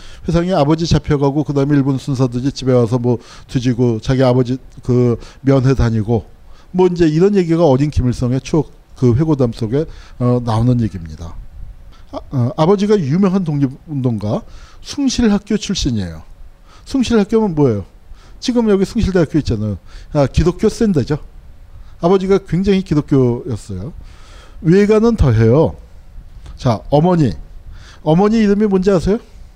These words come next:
김일성 어머니 이름? 네, 강반석. 반석하면 뭐예요? 네, 혹시 반석교회 다니시는 분 안 계세요? 반석교회란 게 뭡니까?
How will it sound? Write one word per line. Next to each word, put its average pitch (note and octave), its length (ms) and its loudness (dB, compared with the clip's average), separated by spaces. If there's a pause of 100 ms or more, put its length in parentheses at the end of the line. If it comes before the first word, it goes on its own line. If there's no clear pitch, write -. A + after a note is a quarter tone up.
(960)
김일성 F#3+ 360 2
어머니 D#3 300 2
이름? E3+ 180 0 (1300)
네, G#2 200 -8
강반석. B2 880 -2 (960)
반석하면 F#3+ 760 2
뭐예요? A#2 300 0 (1400)
네, C#3 100 -2
혹시 - 340 -2
반석교회 D#3+ 920 0
다니시는 D3 420 -2
분 D3+ 140 0
안 C#3+ 120 0
계세요? B2+ 280 -2 (1600)
반석교회란 G3+ 640 2
게 A3 80 0
뭡니까? C3 440 -6